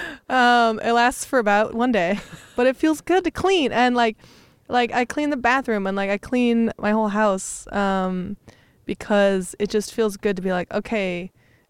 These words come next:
uh, starting afresh." And I think along similar lines, I wrote down, "Be proud."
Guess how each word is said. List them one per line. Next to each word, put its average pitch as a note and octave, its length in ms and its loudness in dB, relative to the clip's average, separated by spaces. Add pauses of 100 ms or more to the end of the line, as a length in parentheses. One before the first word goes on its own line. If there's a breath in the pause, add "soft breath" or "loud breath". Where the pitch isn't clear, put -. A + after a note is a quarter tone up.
uh, F#3 440 -2 (220)
starting G3 360 -2
afresh." - 600 -8 (200)
And A3 180 0 (160)
I A3+ 100 2
think C#4 240 -6
along B3+ 320 2
similar A#3+ 300 -2
lines, G#3+ 640 -2
I - 60 -6
wrote G3 180 -4
down, F#3+ 220 -2
"Be G3+ 220 -4
proud." F3+ 640 -2